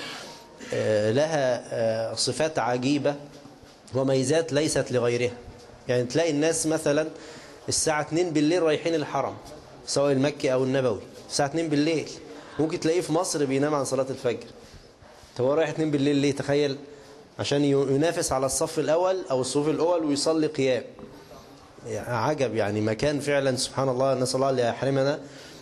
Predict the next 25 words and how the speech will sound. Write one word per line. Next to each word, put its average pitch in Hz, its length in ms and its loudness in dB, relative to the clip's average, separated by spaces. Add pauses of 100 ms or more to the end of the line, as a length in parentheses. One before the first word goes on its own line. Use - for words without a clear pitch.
(140)
من 120 220 2
الخير 139 360 2
وأن 120 220 2
يداوم 131 520 2
لنا 131 300 2
ويتابع 123 500 2
لنا 131 220 2
بين 123 180 4
الحج 120 360 -2
والعمرة. 110 340 2
نعمة 139 340 2
كبيرة 127 360 2
جدا، 127 360 -4 (360)
وهذا 175 260 2
خير 196 300 2
بلا 165 180 2
شك، 170 260 -2
لكن 165 300 0
نقول 156 400 2
له: 147 320 0
"أحب 151 580 0 (300)
العمل 151 440 0
إلى 143 140 2
الله 135 180 2
الفرائض"، 139 580 -2